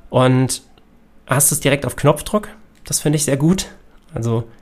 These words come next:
ich klicke meine Position im Prinzip zusammen, drücke dann auf Abschließen und hab meine, hab die Rechnung dann da fertig. Ähm, du musst dann selbst nicht mehr gucken, wie du jetzt die Umsatzsteuer berechnest. Es ist innerhalb von Deutschland natürlich einfach, aber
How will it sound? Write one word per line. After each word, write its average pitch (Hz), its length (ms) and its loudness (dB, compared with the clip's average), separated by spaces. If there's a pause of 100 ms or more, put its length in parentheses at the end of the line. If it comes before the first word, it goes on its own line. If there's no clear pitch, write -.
(220)
ich - 140 -20
klicke 135 400 2
meine 120 220 2
Position 127 480 2
im 165 80 2
Prinzip - 340 -2
zusammen, 147 460 2 (800)
drücke 143 260 2
dann 127 300 0
auf 117 240 -4
Abschließen 160 540 0
und 110 140 -4
hab 123 140 -4
meine, 117 340 0 (260)
hab - 100 -12
die 123 80 -2
Rechnung 120 400 2
dann 104 100 2
da 101 120 -2
fertig. - 440 -4 (1300)
Ähm, 127 440 4
du 127 60 4
musst 156 160 4
dann 143 120 2
selbst 131 180 2
nicht 151 140 2
mehr 127 80 2
gucken, 143 500 0
wie 123 100 0
du 123 80 0
jetzt 117 200 0
die - 60 -2
Umsatzsteuer 143 540 2
berechnest. 127 760 0
Es - 140 -4
ist - 260 -10
innerhalb 110 280 -4
von 110 80 -4
Deutschland 110 320 0
natürlich 110 460 -6
einfach, 139 400 0
aber 110 280 0